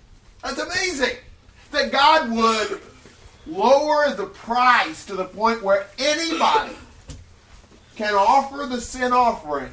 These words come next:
if his means are insufficient even for the two birds. This reminds me of a passage that I think, uh, makes an allusion to this.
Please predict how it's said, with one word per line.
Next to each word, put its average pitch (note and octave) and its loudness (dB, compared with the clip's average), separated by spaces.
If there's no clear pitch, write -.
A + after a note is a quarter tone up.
if G3 -6
his F#3 -4
means B3 -4
are A3+ 0
insufficient G#3+ -2
even A#3 -4
for F3+ -14
the F3 -8
two F#3 -14
birds. F#3+ 2
This - -18
reminds E3 -4
me G#2+ -12
of C3 -8
a C#3 -6
passage D#3+ -10
that C3+ -8
I C#3 -4
think, D#3+ -10
uh, A2+ -6
makes C#3+ -10
an B2 -10
allusion D3 -8
to A2+ -12
this. G2 -16